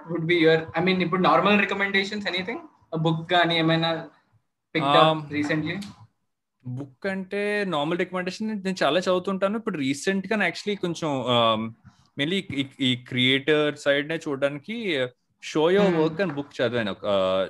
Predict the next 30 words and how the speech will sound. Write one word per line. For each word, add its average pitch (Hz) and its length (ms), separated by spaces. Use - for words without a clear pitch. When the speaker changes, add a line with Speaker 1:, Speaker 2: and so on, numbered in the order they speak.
Speaker 2:
చాలా 156 320
మంచి 123 360
బుక్. 123 200
Speaker 1:
Hmm. 127 80
Speaker 2:
అంటే 135 180
basically 151 640
చాలా 139 200
మందికి 170 260
ఏంటంటే 160 240
నేను 143 420
చేయడానికి, 170 480
క్రియేట్ 165 500
చేయడం 151 240
ఒకవైపు, 135 760
ఆ - 20
క్రియేట్ 151 480
చేశాక 180 240
Speaker 1:
Hmm. 190 120
Speaker 2:
నేను 160 380
వరల్డ్ 131 300
కి 175 60
ఎలా 170 100
చూపించను, 135 580
కానీ 202 120
అందరికీను 190 720
Speaker 1:
Hmm. 214 100
Speaker 2:
అలా 175 140
కెమెరా 165 380
ముందర 175 260
వచ్చేసి, 170 720